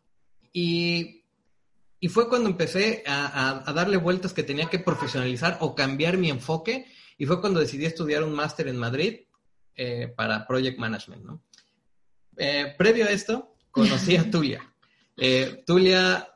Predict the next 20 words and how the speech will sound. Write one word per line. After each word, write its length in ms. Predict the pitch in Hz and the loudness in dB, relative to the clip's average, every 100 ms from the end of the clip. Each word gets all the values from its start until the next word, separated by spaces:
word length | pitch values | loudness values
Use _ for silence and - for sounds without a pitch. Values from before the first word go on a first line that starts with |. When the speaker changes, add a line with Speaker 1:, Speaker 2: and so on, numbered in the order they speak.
| - | -8
Speaker 1:
la 180 | 139 131 | -4 -2
conocí 320 | 139 131 160 | -2 -2 -2
en, 240 | 170 175 - | -4 -4 -8
en 160 | 151 147 | -2 0
un 120 | 165 | 0
programa 460 | 165 151 160 170 | 0 0 0 2
de, 220 | 151 127 135 | 0 -2 0
de 120 | 123 | -2
intercambio 540 | 123 127 123 147 156 | -2 -4 -4 -2 -2
de 80 | 135 | -2
Rotary, 560 | 123 156 170 156 185 - _ _ _ _ _ _ _ _ _ - | 0 0 0 -2 -4 -8 _ _ _ _ _ _ _ _ _ -4
y, 600 | 170 165 165 175 - - _ _ _ | 0 2 0 -2 -4 -12 _ _ _
y 120 | 147 | -8
bueno, 340 | 143 170 131 117 | -2 -2 -2 -4
pues, 320 | 131 127 - _ _ _ _ - | -6 -6 -14 _ _ _ _ -6
como 220 | 135 131 | 0 0
yo 100 | 160 | 2
soy 120 | 180 | 2
tan 180 | 175 156 | 2 0
encantador, 800 | 135 127 123 135 160 220 - - | 0 -2 -2 0 2 2 -2 -10